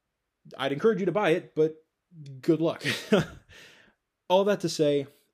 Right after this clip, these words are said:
uh, thank you so much for listening to this week's episode, uh, and thank you for indulging me in my, my rambles this, this episode. Uh, I went a little bit off script. Uh,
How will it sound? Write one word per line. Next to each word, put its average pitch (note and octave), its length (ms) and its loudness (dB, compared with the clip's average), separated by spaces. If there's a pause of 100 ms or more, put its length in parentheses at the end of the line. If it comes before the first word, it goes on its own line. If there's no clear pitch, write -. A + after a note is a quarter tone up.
uh, B2 160 -6
thank E3 240 -4
you E3+ 60 -6
so D#3 120 0
much C#3 200 -4
for - 160 -12
listening B2 300 -10
to - 80 -8
this A#2 180 -12
week's A#2 180 -14
episode, C#3 480 -4 (680)
uh, G#2+ 320 -10
and A2+ 240 -10
thank B2 200 -4
you B2 100 -8
for A2 300 -8 (340)
indulging A#2+ 480 -2
me A2+ 180 -6
in A2 120 -10
my, G#2+ 200 -8 (140)
my A#2 120 -8
rambles A2 540 -8
this, - 300 -14
this B2 260 -12
episode. A#2+ 400 -10
Uh, - 280 -16 (440)
I A2 60 -10
went B2 160 -4
a A#2 40 -4
little A#2+ 140 -2
bit A2+ 140 0
off G2+ 140 -6
script. - 360 -16 (760)
Uh, - 120 -18